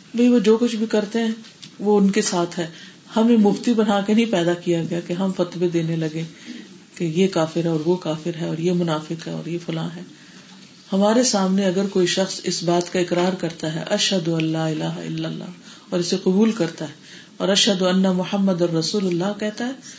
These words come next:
تو ہمارے لیے اس کی جان مال حرام ہے، عزت،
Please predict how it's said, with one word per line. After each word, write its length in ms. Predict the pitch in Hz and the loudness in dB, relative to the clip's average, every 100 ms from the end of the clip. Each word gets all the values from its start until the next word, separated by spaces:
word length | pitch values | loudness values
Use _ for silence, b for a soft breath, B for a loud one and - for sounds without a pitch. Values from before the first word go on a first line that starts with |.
| B B B - | B B B -8
تو 240 | 190 170 185 | -4 0 0
ہمارے 360 | 180 185 214 | 0 0 0
لیے 240 | 208 202 208 | 0 0 -2
اس 300 | 190 180 - | -2 -4 -4
کی 200 | 185 170 | -6 -4
جان 400 | 175 175 180 180 | -4 -2 -2 -4
مال 460 | 175 165 165 170 175 - - - - | -4 -4 -4 -6 -10 -20 -20 -16 -8
حرام 300 | 165 170 165 | -2 -2 -2
ہے، 380 | - - - 175 | -6 -14 -6 -4
عزت، 340 | 165 175 175 | 0 -2 -2